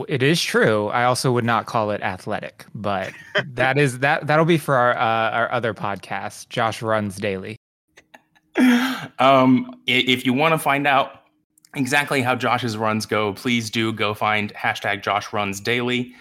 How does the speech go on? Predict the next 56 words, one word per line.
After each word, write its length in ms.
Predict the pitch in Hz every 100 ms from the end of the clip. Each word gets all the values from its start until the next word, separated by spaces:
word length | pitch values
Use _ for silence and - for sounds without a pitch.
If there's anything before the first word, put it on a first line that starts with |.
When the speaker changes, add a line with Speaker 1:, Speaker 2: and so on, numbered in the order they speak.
| - _ -
Speaker 2:
Uh, 200 | 101 98
I 80 | 104
am 160 | 104
sure 240 | 98 113 110
that 200 | 101 -
there 120 | 110
is 240 | 110 113 -
actually 400 | 104 - 113 110
someone 380 | - 110 113 113
using 340 | 110 113 113 110
that 160 | 107
hashtag. 500 | 113 127 - 170 175 -
I 100 | 110
am 180 | 110 110
not 240 | 107 -
confident 480 | 101 95 95 95 92
that 100 | 85
it 80 | 90
is 240 | 85 82 92
our 240 | 90 92
Josh. 560 | 87 87 82 82 - - _
Um, 420 | 98 95 92 90 - - _ _
but 80 | 131
we're 120 | 143
proud 280 | 147 180 151
of 100 | 90
you, 100 | 85
man. 300 | 80 82 110
And 180 | 117 104
we 80 | 107
hope 200 | 113 113
the 80 | 104
listeners 380 | 107 110 101 95
are 100 | 92
proud 300 | 90 95 98
of 100 | 90
you 140 | 90 92
as 100 | 90
well. 340 | 95 87 85 98
Anybody 360 | 117 113 104
who 220 | 107 104
is 160 | 101 92
taking, 460 | - 95 101 95 92 - _ _ -
uh, 220 | 95 95
the 100 | 95
new 160 | 95
year 220 | 95 98 87
opportunity 400 | 90 101 95 90
to 100 | 90
get 160 | 95
in 80 | 87
better 220 | 90 90
shape, 340 | - 90 87 _ _
good 160 | 170 160
on 160 | 110
you. 80 | -